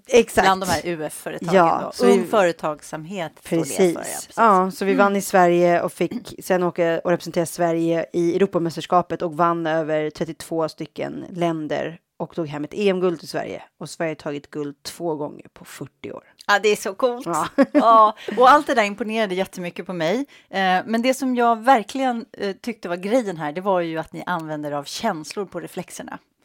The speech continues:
Speaker 2: Eh, det tyckte jag var så fruktansvärt coolt. För det här var, vilket år var
Speaker 1: Det
Speaker 2: det här?
Speaker 1: här är tvåtusenfyra.
Speaker 2: Ja, precis. För att det var, jag fick ju idén om känslodockan Friendly tjugohundratre. Så att jag var ju mitt uppe i uppstarten av det här. Och
Speaker 1: Nej, vad
Speaker 2: var ju
Speaker 1: kul.
Speaker 2: som en, du vet, så här,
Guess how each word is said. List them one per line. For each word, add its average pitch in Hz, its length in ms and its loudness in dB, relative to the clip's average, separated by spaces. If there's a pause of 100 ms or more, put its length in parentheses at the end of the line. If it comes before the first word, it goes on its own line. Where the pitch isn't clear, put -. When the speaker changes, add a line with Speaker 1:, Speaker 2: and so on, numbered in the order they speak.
(540)
Speaker 2:
Eh, 175 280 -2
det 190 200 0
tyckte 175 260 -8
jag 156 60 -4
var 151 80 -8
så 165 120 -18
fruktansvärt - 640 -10
coolt. - 240 -16
För - 100 -8
det 196 60 -2
här 220 180 2
var, 185 160 -2
vilket 214 240 -12
år 202 360 -4 (140)
var 190 80 -6
Speaker 1:
Det 214 60 2
Speaker 2:
det 185 60 -2
här? 262 420 2
Speaker 1:
här 226 300 2
är 220 40 -2
tvåtusenfyra. 220 1200 -2
Speaker 2:
Ja, 175 340 2 (100)
precis. - 340 -12
För 196 100 -4
att 190 100 -6
det 202 80 -4
var, 185 220 0 (280)
jag 220 160 0
fick 220 140 -6
ju 196 80 -4
idén 196 480 -4
om 170 200 -8
känslodockan 156 640 -12
Friendly 180 380 -10
tjugohundratre. 156 760 -10
Så - 120 -14
att - 80 -14
jag 180 80 -4
var 185 80 -4
ju 190 60 -6
mitt 202 340 -10
uppe 180 200 -8
i 165 60 -6
uppstarten - 520 -6
av 202 220 -2
det 180 60 -6
här. 151 260 -6
Och 156 120 -6
Speaker 1:
Nej, 226 240 0
vad 190 200 -4
Speaker 2:
var 302 80 8
ju 202 60 8
Speaker 1:
kul. 151 80 2
Speaker 2:
som 147 200 -2
en, 190 300 -4 (320)
du 190 140 -8
vet, 185 160 -2
så 202 60 0
här, 160 120 4